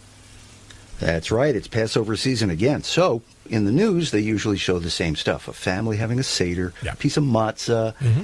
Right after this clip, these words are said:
Speaker 1: and the movie starring this guy, the world's most famous Jew,
Speaker 2: Charlton
Speaker 1: who actually
Speaker 2: Heston.
Speaker 1: wasn't.
Speaker 2: Yeah,
Speaker 1: Now,
Speaker 2: Charlton
Speaker 1: most
Speaker 2: Heston.
Speaker 1: people, Jewish or not,
Speaker 2: Not
Speaker 1: know the
Speaker 2: Jewish.
Speaker 1: basics of the
Speaker 2: <laughs>
Speaker 1: Passover story pretty well.
Speaker 2: Yeah.
Speaker 1: Moses came to Pharaoh to free the Jewish slaves from Egypt.
Speaker 2: Yep.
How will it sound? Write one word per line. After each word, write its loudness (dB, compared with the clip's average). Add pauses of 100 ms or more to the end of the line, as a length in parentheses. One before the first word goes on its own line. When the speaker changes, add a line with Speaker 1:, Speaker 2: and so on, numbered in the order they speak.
Speaker 1:
and 0
the 4
movie 4
starring 2
this -2
guy, -2
the -4
world's 0
most 2
famous 0
Jew, -2
Speaker 2:
Charlton 2
Speaker 1:
who 0
actually 0
Speaker 2:
Heston. 2
Speaker 1:
wasn't. 0 (220)
Speaker 2:
Yeah, -2
Speaker 1:
Now, 0
Speaker 2:
Charlton 2
Speaker 1:
most 0
Speaker 2:
Heston. -4
Speaker 1:
people, 0
Jewish 0
or 0
not, -2 (140)
Speaker 2:
Not 0
Speaker 1:
know 2
the 2
Speaker 2:
Jewish. -4
Speaker 1:
basics 0
of 0
the 0
Speaker 2:
<laughs> -20
Speaker 1:
Passover -2
story 0
pretty -2
well. 2
Speaker 2:
Yeah. -8 (220)
Speaker 1:
Moses 2
came 0
to -2
Pharaoh 0
to -8
free 2
the 0
Jewish 0
slaves 2
from -2
Egypt. -6
Speaker 2:
Yep. -6